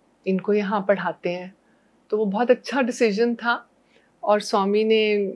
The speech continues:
अ, बच्चों को वहाँ पे रखा और हमारे बच्चे कहते हैं कि वो दो दो साल जो वो वहाँ पर रहे for class eleven and twelve, वो उनकी life के best years थे, जबकि उनको सबसे ज़्यादा सीखने को मिला।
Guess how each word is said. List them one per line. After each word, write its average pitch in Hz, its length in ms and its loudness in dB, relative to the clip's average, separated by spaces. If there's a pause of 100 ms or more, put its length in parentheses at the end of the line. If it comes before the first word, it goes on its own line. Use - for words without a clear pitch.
(420)
अ, 190 400 -6 (340)
बच्चों 196 360 -2
को 226 140 6
वहाँ 214 220 -4
पे 220 120 6
रखा 202 360 0
और 220 240 0
हमारे 196 320 -2
बच्चे 190 420 2
कहते 202 400 -2
हैं 202 140 -4
कि 214 180 2
वो 202 500 0
दो 196 240 2
दो 202 160 4
साल 190 380 -2
जो 196 140 0
वो 196 200 -2
वहाँ 180 320 -10
पर 190 120 2
रहे 185 360 -2 (580)
for 196 100 4
class 185 440 -2 (220)
eleven 196 380 4
and 214 180 0
twelve, 190 320 4 (580)
वो 233 100 2
उनकी 233 300 0
life 196 340 2
के 208 260 4
best 190 540 4
years 180 380 -2
थे, 175 220 -6 (400)
जबकि 196 360 0
उनको 202 220 0
सबसे 226 480 0
ज़्यादा 190 720 -2 (300)
सीखने 196 460 -2
को 196 140 0
मिला। 175 320 -2